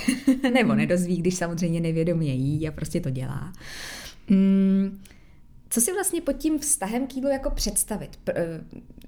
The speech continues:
Speaker 1: protože když, když to dneska poslouchá člověk, který, eh, s-, jakoby vlastně vůbec se toho nedotknul a nějak to nevnímá, prostě je tu jídlo, to je nějaká jako věc a tu si dávám do úst, tak tím to pro něj hasne. Jak bys ty to popsala a co
Speaker 2: Mhm.
Speaker 1: to pro tebe vlastně znamená mít nějaký vztah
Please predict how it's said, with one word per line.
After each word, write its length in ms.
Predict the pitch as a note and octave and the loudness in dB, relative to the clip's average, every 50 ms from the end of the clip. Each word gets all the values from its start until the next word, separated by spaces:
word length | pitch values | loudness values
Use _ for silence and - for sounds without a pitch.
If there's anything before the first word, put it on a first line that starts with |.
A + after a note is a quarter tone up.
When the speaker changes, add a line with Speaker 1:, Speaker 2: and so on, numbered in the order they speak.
| - - - - - - - - - - - - | -18 -20 -20 -20 -20 -20 -20 -20 -20 -20 -20 -12
Speaker 1:
protože 320 | - A3 - C#4 C#4 D#4 | -12 -4 -4 -2 0 0
když, 240 | B3+ C4+ - - - | 0 0 0 -2 -2
když 320 | A3 B3+ A#3+ A#3+ - - - | -2 -2 -2 0 -2 -2 -2
to 200 | - - C4+ C4+ | -2 0 0 2
dneska 320 | B3+ C4 B3 B3 - C#4 | 2 0 0 0 -2 -4
poslouchá 420 | - B3 A#3+ B3 C4 C4 C4+ C4+ | -2 -2 -2 0 -2 0 0 -2
člověk, 240 | C4 - A3+ A#3 A#3 | -2 0 -2 -2 -2
který, 360 | A#3 A#3 A#3+ A#3+ A#3+ A#3 - | 0 2 2 4 4 2 2
eh, 140 | - G#3 G#3+ | -2 -4 -4
s-, 220 | G#3 - - - - | -4 -4 -4 -4 -6
jakoby 300 | A3 A3 - A3+ B3 A#3+ | -6 -4 -2 0 0 0
vlastně 280 | A#3 A#3+ A#3 - B3+ A#3+ | 0 0 0 0 0 0
vůbec 280 | A#3+ A3+ A3+ B3 A#3+ | 0 0 0 -2 -2
se 120 | - A#3+ B3 | -2 -4 -2
toho 200 | B3 C4 B3+ B3+ | -2 0 2 2
nedotknul 640 | F#3+ D#3 - E3 - - - A#3+ A#3 B3 C4+ C#4+ D4+ | 2 0 -2 -4 -6 -2 0 2 4 4 4 2 2
a 40 | C#4 | 2
nějak 240 | A#3 A3+ A#3 A#3+ - | 2 2 0 -2 -2
to 80 | C4 | -2
nevnímá, 440 | A3 D#3+ D#3 E3 F#3+ A3+ B3+ A#3+ B3 | -2 -2 -2 0 2 4 4 4 2
prostě 300 | A#3+ - G#3+ - - B3+ | 0 -2 -4 -2 0 0
je 60 | A#3+ | 0
tu 120 | A#3 A3 D#3 | 0 -2 -4
jídlo, 460 | C3+ C#3 - - A#3 B3+ C4 C4 B3+ | -6 -4 0 2 2 4 4 4 2
to 160 | B3+ - G#3+ | 0 -2 -2
je 100 | G#3 G#3 | -2 -2
nějaká 400 | G#3+ G#3+ G#3+ G#3+ G#3+ - A3 G#3 | -2 -2 -4 -6 -6 -6 -4 -4
jako 240 | G#3 G3+ G3+ - C#3+ | -4 -4 -6 -10 -10
věc 420 | C#3 C#3+ D#3 F#3 G#3+ B3+ C4 B3+ - | -10 -6 -2 0 0 0 -2 -4 -8
a 40 | F3+ | -10
tu 200 | F3+ - G#3 G3+ | -12 -10 -10 -10
si 160 | - - A3 | -6 -2 0
dávám 280 | A#3+ A#3 G3+ F3+ D#3+ D3 | 0 2 2 0 -2 -2
do 100 | - - | -2 -2
úst, 200 | - G#3 A#3 - | -2 -2 -4 -4
tak 140 | - F#3 F#3 - - | -6 -10 -12 -8 -6
tím 120 | - G3+ | -6 -4
to 100 | G3+ G3+ | -4 -2
pro 120 | G3 G3+ G3+ | -2 0 0
něj 160 | G3+ G3 F#3 | 2 2 2
hasne. 340 | F#3 D#3 D#3 - - - - - - - - - - - - - | 0 0 -2 -4 -6 -8 -14 -20 -20 -20 -20 -20 -20 -12 -8 -6
Jak 120 | G#3 G#3 | -2 0
bys 200 | B3 C#4 C4 - | 0 0 0 -2
ty 100 | - A3 | -4 -4
to 100 | - B3 | -4 -2
popsala 520 | A#3+ F#3 F3+ - - - - D#3+ D#3+ D#3+ D#3 D#3+ F3+ G3+ A#3 B3+ | -2 -2 -2 -2 -4 -4 -4 -6 -10 -10 -12 -12 -14 -14 -4 2
a 40 | |
co 60 | B3+ A#3+ | 4 4
Speaker 2:
Mhm. 200 | G#3+ G3 G3+ G3 | 4 4 2 0
Speaker 1:
to 60 | A3 | -2
pro 140 | - G#3+ G#3 | -4 -4 -4
tebe 220 | - G#3+ G#3 G#3+ | -2 -2 -2 -2
vlastně 340 | G3+ G3+ G3 - G#3+ G#3 G3 | -2 -2 -4 -2 -2 -2 -2
znamená 400 | F#3 F3+ F3+ E3+ E3 D#3 D3+ D#3 | -2 -2 -4 -4 -4 -6 -4 -4
mít 200 | E3 E3 E3+ - | -6 -6 -6 -6
nějaký 280 | E3+ E3+ E3+ - F#3+ | -6 -6 -4 -4 -4
vztah 200 | F3+ - - - | -4 -6 -6 -10